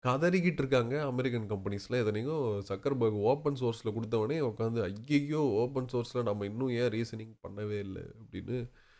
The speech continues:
உள்ள நிறைய பேச்சுக்கள் ஓடிக்கிட்டு இருக்கு. So, இதுதான் வந்து DeepSeek ஆர் ஒன் லோக்கலா ரன் செய்வது எப்படி, யார் இதை யூஸ் செய்வது? மறுபடியும் நான் வந்து உங்களுக்கு ரிமைண்ட் பண்றேன், இந்த சாட் பாக்ஸ் ஏ ஐ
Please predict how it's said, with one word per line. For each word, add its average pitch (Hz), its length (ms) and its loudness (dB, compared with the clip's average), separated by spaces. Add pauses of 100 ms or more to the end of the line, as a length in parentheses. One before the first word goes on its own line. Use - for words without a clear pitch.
(340)
உள்ள 107 400 4
நிறைய 92 320 -6
பேச்சுக்கள் 95 420 -2
ஓடிக்கிட்டு 92 380 0
இருக்கு. - 560 0 (340)
So, 107 100 -4
இதுதான் 131 380 6
வந்து 120 680 0 (200)
DeepSeek 165 720 0
ஆர் 120 220 0
ஒன் 117 260 0
லோக்கலா 110 480 0
ரன் 117 380 -4
செய்வது 107 680 0
எப்படி, 95 720 -2 (360)
யார் 123 320 2
இதை 113 360 0
யூஸ் 113 200 -2
செய்வது? 90 800 -2
மறுபடியும் 135 540 4
நான் 107 160 0
வந்து 101 260 -4
உங்களுக்கு 98 320 -6
ரிமைண்ட் 120 380 2
பண்றேன், 90 640 -2 (420)
இந்த 92 300 -4
சாட் 135 440 0
பாக்ஸ் 107 440 -2
ஏ 101 220 -4
ஐ 95 260 -4